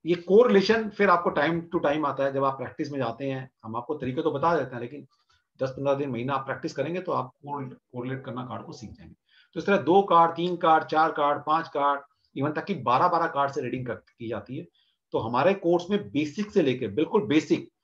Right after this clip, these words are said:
मैं कहता हूँ टैरो का अगर आपने नाम भी नहीं सुना ना, तो बारह पन्द्रह दिन के अंदर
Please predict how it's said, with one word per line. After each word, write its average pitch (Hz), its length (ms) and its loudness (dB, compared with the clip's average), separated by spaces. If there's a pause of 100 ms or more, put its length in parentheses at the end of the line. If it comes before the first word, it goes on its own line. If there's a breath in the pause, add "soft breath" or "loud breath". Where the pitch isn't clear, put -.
(260)
मैं 135 100 -4
कहता 156 140 2
हूँ 196 100 0
टैरो 151 220 4
का 185 80 6
अगर 180 160 6
आपने 185 300 2
नाम 139 380 2
भी 202 100 2
नहीं 190 160 2
सुना 131 260 -4
ना, 151 140 -2
तो 165 160 -4
बारह 113 380 0
पन्द्रह 151 260 -2
दिन 139 160 -8
के 135 80 -10
अंदर 131 240 -4